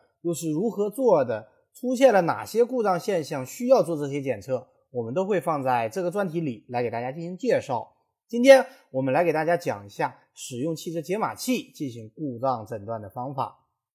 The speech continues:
首先我们来说汽车解码器。对于解码器大家一定应该不陌生，汽车在运行时电子控制系统输入输出信号的电压值都有一定的变化范围，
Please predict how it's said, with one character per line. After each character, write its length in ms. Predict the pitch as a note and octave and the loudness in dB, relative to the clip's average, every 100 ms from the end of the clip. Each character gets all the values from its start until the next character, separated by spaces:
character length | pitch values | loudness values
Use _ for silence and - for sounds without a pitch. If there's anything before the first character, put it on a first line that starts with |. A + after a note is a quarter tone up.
| _ | _
首 140 | - | -8
先 180 | C#3 A3+ | 0 2
我 60 | F3+ | 2
们 80 | B2+ | 0
来 140 | D3 | -2
说 400 | D3+ D3+ D3+ D3 | 0 0 4 2
汽 180 | D3 D3+ | 0 -8
车 100 | C#3+ | -8
解 140 | C#3 | -6
码 140 | D3 G#2 | -8 -8
器。 320 | - C3 - _ _ _ _ _ | -8 -8 -10 _ _ _ _ _
对 120 | B3+ | -2
于 80 | C4 | 0
解 180 | A#3 C4 | 4 6
码 180 | C4 C#3 | 6 0
器 200 | A#3 G#3 | -2 0
大 100 | F#3 | 2
家 140 | F3+ | 2
一 120 | C#3+ | 0
定 380 | D#3 F3+ D3+ C3+ | -4 -4 -2 -4
应 140 | C#3 | -4
该 100 | C#3 | -2
不 160 | B2+ B2+ | -2 -2
陌 220 | E3+ C#3 | -2 -2
生， 260 | - F3+ F#3 _ _ _ _ - | -4 -8 -8 _ _ _ _ -4
汽 160 | C4 | 4
车 60 | B3 | 6
在 100 | A#3+ | 6
运 180 | A#3+ G#3+ | 4 2
行 240 | C#3+ D#3+ | 0 -4
时 240 | C3 B2+ - | -2 -4 -2
电 180 | A#3 C#3+ | -4 -4
子 60 | |
控 180 | C#3 F#3 | -6 -8
制 60 | E3 | -6
系 120 | F#3+ | -6
统 220 | C3+ G#2+ _ _ _ | -6 -12 _ _ _
输 300 | - F#3 F#3+ | -12 -6 -4
入 300 | F#3+ G#3 C3 | 0 0 -2
输 200 | A2 G3 | -4 -8
出 160 | F#3+ F3+ | -8 -8
信 240 | E3+ D#3 | -8 -8
号 160 | C3+ C3+ | -6 -8
的 120 | A2+ | -6
电 120 | B2 | -4
压 140 | F3+ F3 | -2 -2
值 300 | C3 B2 C#3 _ _ - | -6 -10 -10 _ _ -4
都 200 | G#3 F#3+ | 2 2
有 100 | A#2+ | 2
一 140 | B2 | -2
定 160 | E3 D3 | -6 -4
的 40 | |
变 120 | D#3+ E3+ | -4 -2
化 140 | F3 | -2
范 260 | G3 A3 B2+ | 0 0 -2
围， 180 | G2+ | -6